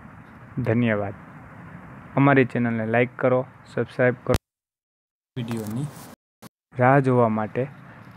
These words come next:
બેલ આઇકન પર ક્લિક કરો. આભાર. બહુલક આધારિત દાખલાઓનું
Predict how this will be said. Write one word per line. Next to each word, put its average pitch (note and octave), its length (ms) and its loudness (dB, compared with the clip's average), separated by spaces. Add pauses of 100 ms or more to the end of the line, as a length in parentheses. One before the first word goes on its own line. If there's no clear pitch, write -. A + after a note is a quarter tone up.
બેલ C#3+ 240 6
આઇકન A2+ 300 0
પર C3+ 200 -6 (640)
ક્લિક B2 180 2 (100)
કરો. F#2+ 160 -8 (680)
આભાર. G2 300 -8 (920)
બહુલક C3+ 420 0
આધારિત C3 680 2
દાખલાઓનું A#2 1000 0